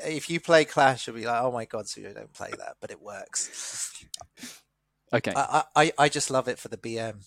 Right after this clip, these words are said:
Speaker 1: because people get so upset. <laughs> I'm toxic in that game.
Speaker 2: <laughs> What you're saying to me is that you're a toxic troll.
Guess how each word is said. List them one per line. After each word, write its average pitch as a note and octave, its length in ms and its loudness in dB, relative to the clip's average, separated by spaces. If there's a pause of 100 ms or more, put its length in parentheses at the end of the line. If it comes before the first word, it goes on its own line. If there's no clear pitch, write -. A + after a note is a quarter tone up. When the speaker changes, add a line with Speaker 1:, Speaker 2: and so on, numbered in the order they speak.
(100)
Speaker 1:
because - 240 -10
people - 260 -12
get - 140 -8
so G#2 200 -6
upset. G#2 400 -8 (440)
<laughs> - 540 -6
I'm A#2+ 140 4
toxic - 600 -4
in A2 120 -14
that A2+ 180 -8
game. - 960 4
Speaker 2:
<laughs> - 80 -20 (560)
What B3+ 140 2
you're G3 100 4
saying E3 380 4
to - 140 -8
me - 100 -8
is G#2 200 -6
that G#2+ 120 -2
you're A2 220 2
a G#2+ 60 0
toxic - 440 -2
troll. F#2+ 360 0